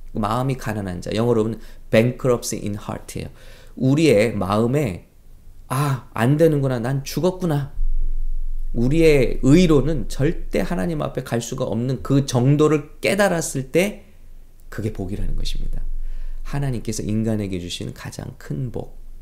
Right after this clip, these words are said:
그것이 첫 번째, 마음이 가난한 자의 복입니다. 그래서 하나님 앞에 절규하게 되는 것이, 그래서 애통하게 되는 복이죠.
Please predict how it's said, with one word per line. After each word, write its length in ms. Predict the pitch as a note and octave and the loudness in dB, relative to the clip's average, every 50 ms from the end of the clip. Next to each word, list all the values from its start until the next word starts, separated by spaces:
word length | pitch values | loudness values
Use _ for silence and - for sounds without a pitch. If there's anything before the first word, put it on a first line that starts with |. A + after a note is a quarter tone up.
| - - - - - - - - | -16 -16 -16 -16 -16 -16 -16 -16
그것이 520 | - - - F#2+ F#2 - A#2+ B2+ C3+ C#3 - - - - - - - - - | -14 -12 -10 -8 -6 -4 -4 -4 -4 -6 -8 -12 -14 -14 -14 -14 -14 -14 -14
첫 200 | - - - - | -10 -10 -8 -8
번째, 440 | - G#2 F#2 F2+ - - - F#2+ - - - - - - | -6 -8 -8 -8 -8 -10 -10 -10 -12 -14 -16 -16 -16 -12
마음이 500 | - - G2 F#2+ F#2+ G2 G#2 G#2+ G#2+ G#2+ | -10 -6 -6 -4 -4 -4 -4 -4 -4 -4
가난한 520 | - - A#2+ B2 G2 G2+ G2+ G#2 G2 - E2 | -6 -8 -8 -8 -6 -6 -6 -6 -6 -6 -6
자의 220 | - - - - | -6 -8 -8 -8
복입니다. 520 | - F2+ - - - - - - - - - - - - - - - - - | -8 -8 -8 -8 -10 -10 -12 -12 -12 -14 -14 -14 -16 -16 -18 -18 -20 -20 -10
그래서 680 | - - C3 C#3+ C#3 C3 - D#3 D#3+ E3+ E3+ - - - - - - - - | -4 0 2 4 4 4 2 0 -2 -4 -4 -8 -14 -16 -16 -18 -20 -20 -20
하나님 440 | - - - - D#3+ D3 C#3 C3+ A#2+ | -16 -10 -8 -6 -4 -2 -2 -2 -4
앞에 280 | G#2+ - - - G2+ - | -6 -8 -8 -10 -10 -10
절규하게 640 | - - A2+ A#2 B2 B2 B2 C#3+ C3 A#2 G2 F#2+ G2+ | -4 0 4 4 4 4 4 2 2 2 0 -4 -6
되는 200 | - - - G#2 | -8 -8 -10 -10
것이, 220 | - - - - | -10 -12 -12 -12
그래서 380 | - - A#2+ B2+ C3+ E3+ E3 - - - - - - - - - | -6 -4 -4 -2 -2 -4 -4 -6 -10 -12 -12 -12 -10 -8 -4 -2
애통하게 720 | A2 - - - - - - F#3+ F#3 F3+ E3 C#3+ C#3 A#2+ | -2 -2 -2 -2 -10 -4 -2 0 0 0 0 0 -2 -2
되는 240 | G#2+ G#2 G2 G2+ F#2+ | -2 -4 -4 -6 -6
복이죠. 520 | F#2+ F2 E2+ E2+ D#2 - - - - G2+ | -6 -8 -8 -8 -10 -8 -8 -10 -10 -10